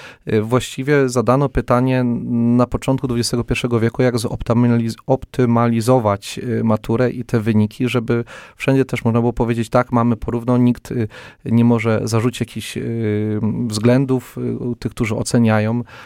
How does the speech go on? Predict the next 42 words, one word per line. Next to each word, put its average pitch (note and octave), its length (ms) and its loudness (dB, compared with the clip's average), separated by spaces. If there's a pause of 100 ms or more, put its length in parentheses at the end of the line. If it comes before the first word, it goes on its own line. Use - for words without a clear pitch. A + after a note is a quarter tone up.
(180)
więc A#2 240 2
właściwie A#2 400 0
matura B2 380 2
potem A#2+ 280 0
ma A2+ 100 4
klucz, A#2+ 240 -6
bo A#2+ 100 -2
jest B2 100 -2
anonimowa, A#2+ 760 2
czyli - 220 -12
uczniowie, A#2 540 -2 (500)
y, G#2+ 400 -2
piszą B2+ 240 -2
matury, A2+ 540 0
nie C#3 260 4
podpisują A#2+ 640 -2
ich, G#2+ 200 -4
tylko A2 360 -4
zamieszczają A2 640 2
kod. - 340 -4 (480)
Y, G2+ 280 0
szkoła A#2 360 2
też A#2 220 -4
nie B2+ 80 4
jest A2 140 0
podpisana, A2+ 600 -2
tylko - 220 -4
na G#2+ 80 2
specjalnych, A2+ 560 0
bezpiecznych, A2 500 -2
tak G#2+ 100 -2
zwanych A2 260 0
kopertach, - 600 -2
y, A2+ 320 -4
jest A2 180 0
skodowana G#2+ 680 0
i A#2 120 -2
egzaminator, A2+ 600 0
który G#2 180 -6
bierze A2 240 0
do G#2+ 80 0
ręki, G2 360 -2